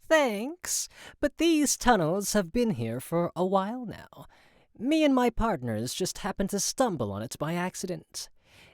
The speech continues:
It would have been a waste if these tunnels just collected dirt, so we decided to convert it into a passageway.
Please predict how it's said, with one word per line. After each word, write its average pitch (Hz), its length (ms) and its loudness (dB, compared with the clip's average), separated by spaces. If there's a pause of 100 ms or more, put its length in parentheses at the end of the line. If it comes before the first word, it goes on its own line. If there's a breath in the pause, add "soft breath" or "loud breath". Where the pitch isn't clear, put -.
It 247 160 -2
would 285 160 4
have 226 120 2
been 240 120 4
a 214 40 4
waste 202 340 0
if 139 100 -2
these 117 220 -4
tunnels 123 360 -2
just - 220 -6
collected 123 440 -6
dirt, 214 540 -4 (300)
so 294 460 4
we 247 180 4
decided 208 640 0
to 151 100 -6
convert 202 440 2
it 220 160 0
into 190 300 2
a 196 60 6
passageway. 87 840 -4